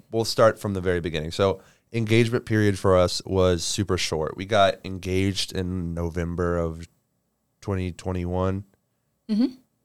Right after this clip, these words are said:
Speaker 1: And we, we were,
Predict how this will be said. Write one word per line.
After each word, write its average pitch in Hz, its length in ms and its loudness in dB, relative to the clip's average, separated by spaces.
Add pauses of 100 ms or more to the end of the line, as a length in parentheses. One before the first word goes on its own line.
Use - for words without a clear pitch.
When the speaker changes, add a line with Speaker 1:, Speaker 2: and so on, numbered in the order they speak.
Speaker 1:
And 87 600 0 (1040)
we, 98 340 0 (640)
we 101 180 0
were, 92 380 2